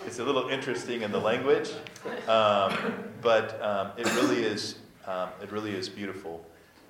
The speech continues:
I think, um, there's some personal things I could say, uh, just graces that I've received. Maybe I'll talk a little bit about that. But what's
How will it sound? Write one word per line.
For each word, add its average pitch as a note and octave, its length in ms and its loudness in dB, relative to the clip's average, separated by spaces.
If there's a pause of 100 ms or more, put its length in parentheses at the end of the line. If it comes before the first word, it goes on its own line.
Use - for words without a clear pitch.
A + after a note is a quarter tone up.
(500)
I B2 80 4
think, E3+ 420 -6
um, G#2 420 -2 (1500)
there's B2+ 180 -4
some A2 160 -6
personal G#2+ 360 -2
things G2+ 220 -8
I F#2+ 120 -4
could F#2 180 -10
say, F#2+ 360 -4 (140)
uh, C#2 520 -12
just - 380 -10 (120)
graces G2+ 400 -8
that F#2 120 -4
I've F#2 220 -4
received. G#2+ 420 -8 (200)
Maybe F2 220 -12
I'll F2+ 260 -8
talk - 300 -12 (180)
a - 40 -20
little E2+ 180 -12
bit E2+ 120 -12
about E2+ 260 -10
that. F2+ 180 -8 (1800)
But B2+ 160 -6
what's C3+ 220 0